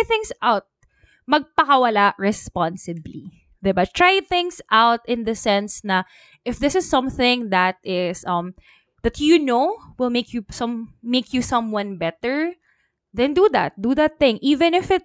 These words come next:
scares you, even if you're not sure what this will bring to you, then just try it out. 'Cause you'll never know. You'll never know. Maybe that will boost your self-discovery.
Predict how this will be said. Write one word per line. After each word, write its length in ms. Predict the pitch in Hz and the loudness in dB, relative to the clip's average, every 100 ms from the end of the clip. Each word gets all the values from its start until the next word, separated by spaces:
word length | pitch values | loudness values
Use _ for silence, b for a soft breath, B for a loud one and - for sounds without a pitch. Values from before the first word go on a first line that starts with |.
| _ | _
scares 500 | - - 247 240 247 - | -18 -2 2 2 0 -4
you, 100 | 247 | -4
even 260 | 247 254 277 | -2 -2 0
if 140 | 302 | -2
you're 160 | 220 202 | -2 -2
not 240 | 196 214 | 0 0
sure 320 | - - 214 | -2 -2 0
what 240 | 214 196 - | 2 0 -2
this 380 | 185 190 202 - | -6 -4 -4 -6
will 160 | 214 196 | -6 -6
bring 580 | 165 185 190 247 277 302 b b b b - | -4 -6 -4 -8 -10 -12 b b b b -2
to 60 | 302 | 0
you, 340 | 285 311 320 | 2 4 2
then 580 | 247 262 277 277 277 277 - _ _ _ | 2 2 2 0 -4 -8 -16 _ _ _
just 200 | 339 349 | -4 2
try 120 | 381 | 2
it 160 | 381 370 | 4 2
out. 240 | 226 220 | 0 -2
'Cause 160 | - 294 | -8 -2
you'll 160 | 349 320 | 0 2
never 340 | 294 254 233 | 0 0 -4
know. 300 | 196 156 170 _ b b | -4 -6 -10 _ b b
You'll 180 | b 285 | b 2
never 240 | 311 302 311 | 4 4 0
know. 160 | 277 | 0
Maybe 560 | 262 247 277 269 254 277 202 | -2 0 0 0 0 0 2
that 320 | 214 220 - | 0 -2 -4
will 140 | 226 | -6
boost 400 | 190 185 208 - | -4 -6 -6 -6
your 100 | 208 | -6
self-discovery. 880 | 220 170 170 - 208 320 311 185 - | -4 -6 -8 -10 -4 -2 -2 -4 -16